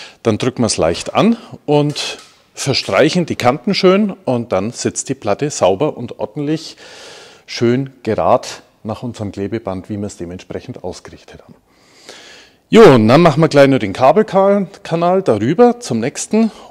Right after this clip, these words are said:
Jo, und dann geht's weiter im Text. Machen wir gleich nur die andere Platte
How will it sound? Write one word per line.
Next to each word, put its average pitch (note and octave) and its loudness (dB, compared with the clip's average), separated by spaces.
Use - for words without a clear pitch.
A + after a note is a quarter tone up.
Jo, A#3+ 6
und B2 -4
dann A2 0
geht's - -2
weiter G#2 -2
im F2 -8
Text. - -16
Machen G2+ -8
wir A2+ -8
gleich A#2 0
nur A#2+ -2
die - -8
andere C3 -2
Platte F#3+ 0